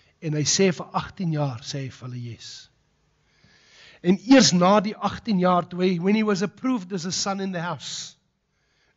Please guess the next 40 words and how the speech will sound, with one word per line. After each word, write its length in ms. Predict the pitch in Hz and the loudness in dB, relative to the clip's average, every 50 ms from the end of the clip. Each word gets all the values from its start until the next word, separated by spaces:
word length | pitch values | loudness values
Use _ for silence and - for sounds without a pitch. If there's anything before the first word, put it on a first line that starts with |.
| _ _ | _ _
God 260 | _ 156 170 180 175 - | _ 6 6 6 6 4
said, 260 | - 180 156 131 113 | -2 -2 -2 -4 -6
"This 180 | 143 135 - | -8 -8 -6
is 120 | 147 123 117 | -6 -6 -8
my 140 | 135 139 139 | -6 -8 -8
beloved 440 | 135 139 135 131 135 131 135 127 - | -8 -8 -12 -12 -10 -12 -12 -6 -4
son, 240 | - - 143 123 107 98 _ _ _ _ _ _ _ _ _ _ _ _ _ | -2 -2 -2 -4 -8 -14 _ _ _ _ _ _ _ _ _ _ _ _ _
in 140 | _ 143 135 | _ -6 -4
whom 180 | 143 143 156 156 | -2 0 2 2
I 60 | 151 | 2
am 80 | 151 147 | 2 0
well 180 | 143 135 147 135 | -2 -4 -6 -8
pleased." 540 | - - 131 123 107 107 95 - - - _ _ _ _ _ _ _ _ _ _ _ _ _ _ _ | -8 -12 -12 -12 -12 -10 -12 -12 -12 -14 _ _ _ _ _ _ _ _ _ _ _ _ _ _ _
Ek 240 | - 226 247 - - | 2 2 4 4 4
sê 260 | - - 185 151 131 | 2 4 2 0 -2
vir 160 | - - 104 101 | -6 -12 -16 -16
julle, 180 | 95 92 - | -18 -18 -14
God 320 | - - - - 214 - - | -12 -8 2 2 2 2 2
sit 240 | - - 190 - - | 0 0 0 -2 -2
mense 320 | 151 160 165 160 - 180 | 0 0 2 2 2 0
nie 140 | 175 180 175 | 0 -2 -4
toevallig 420 | - 170 - - 156 151 151 139 123 | -8 -14 -12 -4 -4 -4 -4 -4 -10
by 80 | 143 139 | -10 -10
mekaar 400 | 131 123 117 - 120 107 101 - | -12 -12 -14 -16 -18 -18 -18 -20
nie. 140 | - 127 - _ _ _ _ _ _ _ - - - - - - - - _ - | -20 -20 -20 _ _ _ _ _ _ _ -20 -20 -20 -20 -20 -20 -20 -20 _ -8
God 280 | - - 240 233 - | 4 4 4 6 6
sit 200 | - 240 214 - | 4 2 2 4
mense 340 | 170 185 208 220 202 - 208 175 | 6 8 8 8 8 6 4 4
by 80 | 185 190 | 4 2
mekaar 540 | 196 185 170 - 208 190 175 165 160 - - | 2 0 -2 -2 0 0 0 0 -2 -4 -12
om 200 | - 170 170 165 165 | -10 -8 -8 -6 -6
ons 140 | 156 - - | -8 -10 -10
te 80 | - - | -12 -12
vorm 540 | - - - - 214 196 202 214 208 196 165 | -12 -12 -2 0 0 2 2 -2 -2 -2 -8
en 80 | 151 | -12
te 100 | - - | -12 -12
bou 440 | 139 117 113 120 196 202 214 214 208 165 | -14 -12 2 4 4 4 4 2 -2 -6
en 100 | 170 160 | -12 -12
te 140 | - 147 | -12 -12
maak. 400 | 135 143 156 170 180 196 185 - | -10 -2 0 2 2 2 2 0